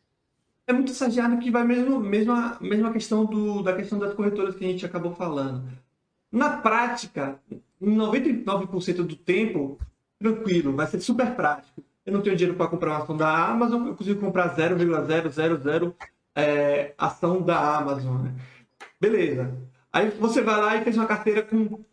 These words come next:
oitenta empresas. Foi comprando fração de todas.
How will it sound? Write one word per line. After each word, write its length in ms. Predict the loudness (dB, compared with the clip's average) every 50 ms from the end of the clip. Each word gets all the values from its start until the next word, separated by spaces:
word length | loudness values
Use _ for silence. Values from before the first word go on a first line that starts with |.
| _ _ _ _ 0
oitenta 440 | 0 0 2 2 2 2 2 2 2
empresas. 680 | 2 2 2 2 2 0 -2 -4 -6 -8 -8 -10 -16 -20 -20 _ _ -2
Foi 100 | -2 0
comprando 360 | 2 2 4 4 2 2 2
fração 280 | 0 0 0 2 2 2
de 120 | 2 2 2
todas. 440 | 2 2 2 2 0 -2 -4 -8 -12